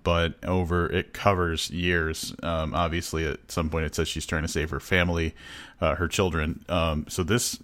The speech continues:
this book covers, uh, multiple decades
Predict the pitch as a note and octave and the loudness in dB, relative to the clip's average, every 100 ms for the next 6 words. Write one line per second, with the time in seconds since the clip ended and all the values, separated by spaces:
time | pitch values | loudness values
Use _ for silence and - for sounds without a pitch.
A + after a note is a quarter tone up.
0 | - G2 - E2 F2 G#2 F#2+ - - F#2 | -6 -4 -4 -6 2 2 2 -6 0 2
1 | E2+ E2+ E2 - - - - - - - | 2 0 0 -4 -8 -10 -20 -20 -20 -20
2 | - - - F2 D#2 D#2+ F#2+ F#2+ E2+ D#2 | -20 -20 -2 0 2 2 2 2 0 2
3 | E2 D#2 D#2+ D#2 D2 - | 2 2 0 0 -2 -4